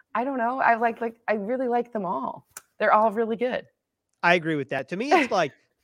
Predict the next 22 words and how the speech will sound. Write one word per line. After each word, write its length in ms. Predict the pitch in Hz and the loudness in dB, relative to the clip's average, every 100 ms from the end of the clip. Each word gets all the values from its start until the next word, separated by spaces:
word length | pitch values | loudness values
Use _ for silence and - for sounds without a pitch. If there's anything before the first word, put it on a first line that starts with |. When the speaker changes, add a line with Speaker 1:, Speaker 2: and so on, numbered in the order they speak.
| _ | _
Speaker 2:
to 100 | 190 | -6
me, 180 | 202 262 | -2 0
I 80 | 214 | 0
think 240 | 233 196 | 0 -4
a 40 | 160 | -6
cheesesteak 600 | - 175 180 208 196 196 | -8 -8 -6 -6 -4 -4
is 100 | 156 | -4
one 160 | 165 | -2
of 80 | 151 | -2
the 100 | 151 | -4
more 260 | 151 165 147 | -2 -2 -2
difficult 680 | - 165 - 165 175 175 _ | -4 -6 -6 -8 -6 -6 _
foods 640 | - 151 170 185 180 165 _ _ _ _ _ _ _ | -10 -6 -4 -4 -6 -14 _ _ _ _ _ _ _
to 120 | 185 | -6
mess 320 | 165 160 - | -2 -4 -4
up. 240 | 156 107 - | -8 -8 -12
You 120 | 165 170 | -6 -4
know 60 | |
what 80 | 180 | -2
I 40 | |
mean? 200 | 180 190 | -2 -2
Like, 260 | 175 165 | 0 0